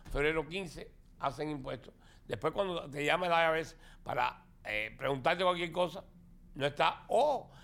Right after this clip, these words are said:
están dejando de hacer ciertas cosas. Por ejemplo, si usted tiene una pequeña compañía, un L L C, eh, un small business,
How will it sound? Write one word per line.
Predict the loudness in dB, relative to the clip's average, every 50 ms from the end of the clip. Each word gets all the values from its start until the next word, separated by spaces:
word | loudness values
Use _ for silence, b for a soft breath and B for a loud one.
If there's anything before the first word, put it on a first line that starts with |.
| b b
están | -8 -6 -2 2 2 2 2 0
dejando | -2 0 2 2 0 0 0 -4 -8 -12 -16 b b b b b -2
de | 0 0
hacer | 0 0 0 -2 -2 -2
ciertas | -2 -4 -2 -2 -2 -2
cosas. | -2 -4 -6 -6 -6
Por | -2 0 2
ejemplo, | 2 2 0 -2 -8 -12 -14 -14 b b b b
si | -10 -8
usted | -4 -4 -4
tiene | -4 -2 0
una | 0 0
pequeña | 0 0 -2 -2 -2 -2 -2
compañía, | -2 -4 -4 -2 0 0 0 -2 -2 -6 -8 -12 b b b b
un | -4 0
L | 0 2 2
L | 0 -2 -4
C, | -6 -4 -4 -4 -4 -4 -8 -10 b b b b b
eh, | -6 -4 -4 -4 -4 -6 -8 -8 -10 -8
un | -6 -6 -4
small | -2 -2 -2 0
business, | 0 0 -2 -2 -4 -10 -14 -16 -18 -20